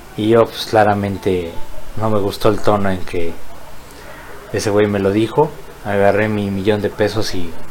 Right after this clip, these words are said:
me fui a la chingada. Y se lo fui a dejar a Bancomer, que ellos te piden,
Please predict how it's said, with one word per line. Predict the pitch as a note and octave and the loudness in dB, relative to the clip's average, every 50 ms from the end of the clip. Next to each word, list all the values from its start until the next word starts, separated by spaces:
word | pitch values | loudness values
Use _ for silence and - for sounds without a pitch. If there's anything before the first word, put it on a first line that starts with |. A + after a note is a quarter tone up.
| - - | -6 -6
me | - G2+ G2+ F#2 | -6 -6 -6 -2
fui | - - A2+ G#2+ | 0 2 4 4
a | G2+ | 4
la | F#2+ F#2 - | 2 0 -2
chingada. | - - - G2 F2+ F#2 F#2+ F#2 F2 E2+ E2+ - - - - - - - - - - - - - | -2 -2 -2 0 2 2 2 2 2 0 -2 -2 -4 -6 -12 -14 -14 -14 -14 -14 -16 -14 -10 -8
Y | A2 | -4
se | - A2+ A2 | -2 0 0
lo | A2 G2+ | 0 2
fui | G2+ A#2 | 4 6
a | A#2+ | 6
dejar | A#2 A2 G2+ A2+ A#2 | 6 6 6 4 4
a | A2 G#2+ | 4 4
Bancomer, | G#2 G#2+ G#2+ G#2+ D#3+ E3 E3+ D#3+ B2+ A2 | 2 0 2 2 2 2 4 2 0 0
que | - A#2 | 0 0
ellos | A#2 A#2 A#2 G#2+ - | 2 2 0 -2 -4
te | - A2+ G2 | -4 -6 -2
piden, | - A2+ A2 A2 G#2+ G2+ F#2+ G2+ | 0 2 2 2 0 -2 -6 -8